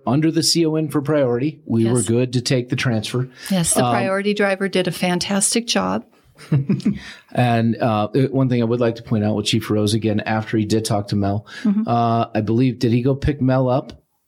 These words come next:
Speaker 1: and take him to the hospital, or did he just meet him there? I can't
Speaker 2: I
Speaker 1: remember.
Speaker 2: I would, you mean
Speaker 1: You wouldn't remember.
Speaker 2: I, you mean up here? Uh,
Speaker 1: Yeah, up here.
Speaker 2: mm, I, I don't know.
Speaker 1: Okay.
Speaker 2: <laughs> So
Speaker 1: I know,
Speaker 2: I'm
Speaker 1: I know
Speaker 2: sorry.
Speaker 1: Cody went directly
Speaker 2: There was a
Speaker 1: there.
Speaker 2: little bit of time there I don't know about. Yeah.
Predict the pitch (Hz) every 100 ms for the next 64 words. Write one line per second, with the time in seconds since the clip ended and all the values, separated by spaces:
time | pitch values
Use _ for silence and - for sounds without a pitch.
0 | _ _ _ - - 107 131 127 139 135
1 | 123 123 127 - 131 117 107 107 98 107
2 | 104 104 101 95 98 92 92 _ - 123
3 | - 104 - 98 92 92 - _ _ -
4 | - _ - - _ - 208 202 - -
5 | 220 226 226 208 208 208 202 190 180 -
6 | - 135 123 95 95 95 92 95 214 208
7 | 202 190 202 190 - 185 - 240 262 254
8 | 170 165 107 117 160 170 143 - - 175
9 | 180 180 - 208 220 220 202 190 180 185
10 | 113 131 - - - - - - - 131
11 | 165 180 240 277 208 - 196 196 190 170
12 | 135 143 143 143 123 117 - 349 302 294
13 | 359 247 247 214 208 202 196 190 190 190
14 | 262 269 -